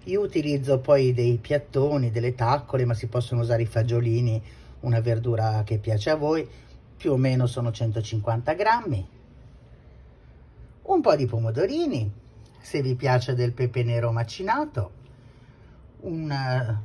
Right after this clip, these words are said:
sette, otto olive, quattro noci sgusciate e lui, il nostro ingrediente segreto.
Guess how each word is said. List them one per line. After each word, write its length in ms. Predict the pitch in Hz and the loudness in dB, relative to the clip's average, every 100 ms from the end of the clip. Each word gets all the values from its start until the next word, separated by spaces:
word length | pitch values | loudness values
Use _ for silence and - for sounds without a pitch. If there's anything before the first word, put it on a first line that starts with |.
| - | -10
sette, 480 | - 156 143 - | -8 -6 -4 -2
otto 320 | 131 127 127 214 | 0 0 0 -2
olive, 560 | 233 285 220 117 107 101 - - - - - - - | -2 -6 -6 -2 -4 -4 -12 -20 -20 -20 -20 -20 -4
quattro 840 | - 180 - - 156 147 143 135 139 | 4 4 4 -2 0 2 2 2 0
noci 760 | 139 139 123 - 127 123 117 123 - - - - - - | 0 -2 -4 -2 2 2 2 -2 -8 -20 -20 -20 -20 -20
sgusciate 840 | - 110 107 - 117 117 - 330 - - - - - - - - - - | -8 -4 -4 -2 -2 -2 -2 -4 -4 -16 -20 -20 -20 -20 -20 -20 -20 -6
e 180 | - 415 | 6 8
lui, 360 | 202 117 104 - | 8 6 0 -2
il 160 | - 277 | 0 4
nostro 340 | 240 151 - | 6 6 4
ingrediente 540 | 269 294 269 143 120 156 | 0 0 2 2 0 -2
segreto. 600 | 196 151 110 101 117 | -4 -2 -2 -2 -4